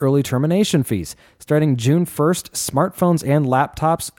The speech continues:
will carry a fee of three hundred and twenty-five dollars, up from the previous one hundred and seventy-five, for canceling your contract early. The smartphone E T F will fa-, will fall by ten dollars per month. A cus-, every, every month the customer stays in his or her contract.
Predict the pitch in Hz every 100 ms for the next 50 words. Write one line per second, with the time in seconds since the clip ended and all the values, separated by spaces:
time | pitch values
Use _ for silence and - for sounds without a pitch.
0 | - 123 139 156 - 208 175 127 123 123
1 | - 160 143 117 - 165 185 185 165 117
2 | - 151 165 185 147 151 151 120 113 123
3 | 127 127 135 123 107 156 143 135 - 131
4 | 135 131 139 139 - 120 113 101 101 101
5 | - - - - - 156 - 147 147 170
6 | 143 - 107 98 117 113 - 160 202 131
7 | 85 - - - - 113 135 131 - 131
8 | 127 151 143 131 117 131 - 123 - -
9 | 151 - 120 107 - 165 143 127 - 156
10 | 175 147 139 127 - 190 170 131 127 -
11 | _ _ - 120 139 - - 131 165 -
12 | _ - 151 220 160 120 131 - 131 -
13 | 120 - 127 131 131 113 131 127 107 107
14 | - 151 160 113 110 -